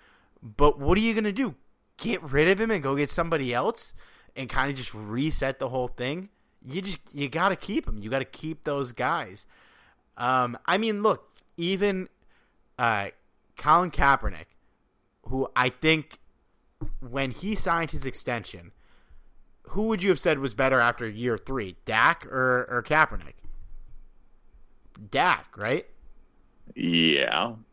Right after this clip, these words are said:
Speaker 1: Yeah. You, you, you gotta keep the guy, man. They kept Da-, uh, Kaepernick. Obviously,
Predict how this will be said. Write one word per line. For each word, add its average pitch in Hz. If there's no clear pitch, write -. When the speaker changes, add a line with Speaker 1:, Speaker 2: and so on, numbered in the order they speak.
Speaker 1:
Yeah. 175
You, 143
you, 170
you 117
gotta 156
keep 196
the 175
guy, 170
man. 113
They 123
kept 147
Da-, 127
uh, 123
Kaepernick. 151
Obviously, 123